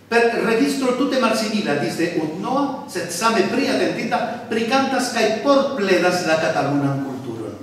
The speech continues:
La grupo prezentis sian novan verkon, Ekstremoj.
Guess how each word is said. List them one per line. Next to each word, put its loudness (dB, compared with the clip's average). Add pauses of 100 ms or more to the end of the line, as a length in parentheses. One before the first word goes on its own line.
(840)
La 4
grupo 4
prezentis -2
sian -2
novan 2
verkon, -2
Ekstremoj. 2